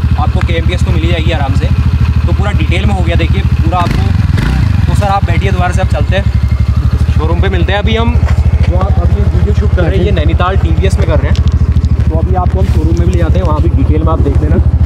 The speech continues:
पूरा आपको हर कलर ऑप्शन आपको मिल जाएगा। अगर मैं इसकी आपकी ऑन रोड प्राइस आपको शेयर करता हूँ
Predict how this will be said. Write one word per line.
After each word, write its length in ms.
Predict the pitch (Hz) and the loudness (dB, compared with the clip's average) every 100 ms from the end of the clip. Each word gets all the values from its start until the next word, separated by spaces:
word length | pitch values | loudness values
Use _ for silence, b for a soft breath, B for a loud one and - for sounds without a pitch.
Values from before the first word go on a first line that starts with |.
| - | 0
पूरा 240 | - 202 202 | 2 0 0
आपको 200 | 185 202 | 0 0
हर 160 | - | 0
कलर 220 | 160 175 170 | 0 0 0
ऑप्शन 240 | 160 - | 0 0
आपको 200 | 175 175 | 0 0
मिल 120 | 160 143 | 0 2
जाएगा। 240 | 151 135 - - - - - | 0 0 0 0 0 0 0
अगर 180 | 151 208 | 0 0
मैं 100 | 226 | 0
इसकी 160 | - 226 | 0 0
आपकी 240 | 202 240 254 | 2 0 0
ऑन 180 | - 185 | 0 0
रोड 160 | 202 - | 0 0
प्राइस 240 | 175 196 | 0 0
आपको 260 | 190 185 190 | 0 2 2
शेयर 160 | 185 | 2
करता 180 | 180 - | 2 2
हूँ 120 | - | 2